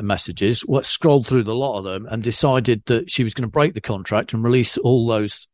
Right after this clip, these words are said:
uh, all the WhatsApp messages to the Telegraph to release, and have been called the lockdown files. And it,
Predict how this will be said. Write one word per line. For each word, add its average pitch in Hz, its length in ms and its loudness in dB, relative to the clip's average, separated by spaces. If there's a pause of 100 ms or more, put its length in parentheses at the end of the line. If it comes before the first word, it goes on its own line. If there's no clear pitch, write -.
(100)
uh, 110 180 0
all 127 180 0
the 110 60 -2
WhatsApp 113 400 -2
messages 101 560 -8
to 113 360 4
the 110 120 -4
Telegraph 107 460 0 (360)
to 117 100 0
release, 113 400 0 (360)
and 117 120 0
have 110 80 -2
been 120 160 2
called 113 220 2
the 110 60 0
lockdown 113 460 -2
files. 92 520 -4 (640)
And 120 280 2
it, 117 140 -2